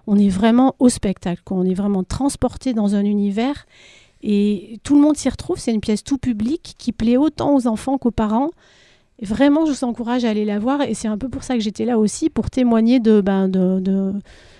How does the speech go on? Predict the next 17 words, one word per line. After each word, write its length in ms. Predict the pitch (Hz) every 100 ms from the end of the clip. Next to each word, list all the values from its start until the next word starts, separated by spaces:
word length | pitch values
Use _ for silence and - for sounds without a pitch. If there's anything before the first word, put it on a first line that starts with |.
| _ _ _ -
d'un 140 | 190
retour, 540 | 196 220 - 262 277 240
euh, 480 | 202 190 185 185 180
public, 420 | 226 208 262 -
en 80 | 190
fait. 380 | - 180 - -
Parce 180 | 190 -
que 80 | 190
là, 120 | 208
pour 140 | 208
le 120 | 196
coup, 160 | 185 240
je 140 | 202 175
suis 200 | - 180
juste 320 | 214 - 190
spectatrice. 920 | 175 220 - 208 - - - - -
<laughs> 40 | -